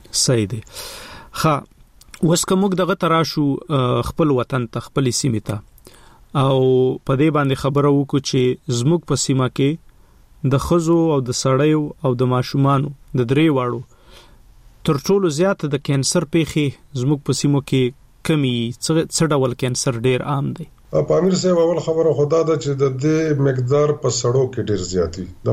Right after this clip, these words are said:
Speaker 2: مختلف کینسرونو.
Speaker 1: ښه.
Speaker 2: زموږ په منطقو کې د سړو د کینسر چې کوم دی، اویا فیصده سبب چې دی، نو دا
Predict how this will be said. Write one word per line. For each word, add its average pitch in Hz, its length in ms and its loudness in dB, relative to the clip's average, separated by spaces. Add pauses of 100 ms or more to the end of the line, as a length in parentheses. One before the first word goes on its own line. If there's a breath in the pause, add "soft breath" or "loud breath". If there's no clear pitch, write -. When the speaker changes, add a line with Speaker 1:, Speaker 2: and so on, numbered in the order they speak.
Speaker 2:
مختلف 123 400 0 (100)
کینسرونو. 90 540 -4 (340)
Speaker 1:
ښه. 156 160 -2 (320)
Speaker 2:
زموږ 196 300 2 (120)
په 165 100 4 (260)
منطقو 151 440 -2 (120)
کې 151 140 2 (400)
د - 20 2 (160)
سړو 156 300 2 (220)
د - 20 2 (160)
کینسر 139 380 0 (460)
چې 127 60 0 (100)
کوم 135 200 0
دی، 139 60 4 (180)
اویا 156 220 4 (120)
فیصده 131 380 -4 (100)
سبب 127 220 -2 (100)
چې 127 140 -4
دی، 123 100 4 (100)
نو 110 60 0 (100)
دا 110 120 2